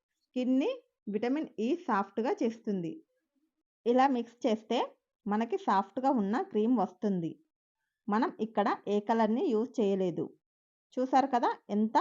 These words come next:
షైనీగా ఉందో. దీన్ని ఎలాంటి వయసు వారైనా యూజ్ చేయవచ్చు. ఎలాంటి ప్రాబ్లం లేదు. దీని లైఫ్ టైమ్ వచ్చేది వన్ మంత్. చూసారుగా మనం ఎటువంటి కలర్ యూజ్ చేయకుండా,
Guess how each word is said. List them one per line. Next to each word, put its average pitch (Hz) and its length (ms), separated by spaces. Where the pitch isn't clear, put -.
షైనీగా 214 460
ఉందో. 220 300
దీన్ని 247 380
ఎలాంటి 240 420
వయసు 254 300
వారైనా 214 480
యూజ్ 247 320
చేయవచ్చు. 214 540
ఎలాంటి 254 340
ప్రాబ్లం 226 480
లేదు. 190 260
దీని 247 300
లైఫ్ 240 320
టైమ్ 262 220
వచ్చేది 220 460
వన్ 202 240
మంత్. 226 340
చూసారుగా 254 480
మనం 226 240
ఎటువంటి 220 460
కలర్ 214 380
యూజ్ 214 220
చేయకుండా, 202 580